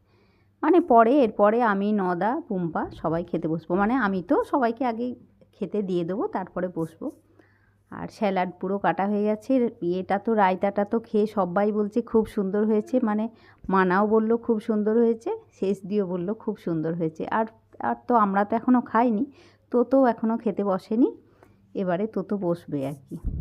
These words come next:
বসে যা তোতো, আমার হাতে ক্যামেরাটা দে, দিয়ে তুই এবারে বসে যা। এবারে ক্যামেরার হাত বদল হচ্ছে,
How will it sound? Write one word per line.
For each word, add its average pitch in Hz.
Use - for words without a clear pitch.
বসে 262
যা 202
তোতো, 226
আমার 233
হাতে 226
ক্যামেরাটা 214
দে, 247
দিয়ে 196
তুই 185
এবারে 175
বসে 190
যা। 156
এবারে 190
ক্যামেরার 196
হাত 185
বদল 208
হচ্ছে, 233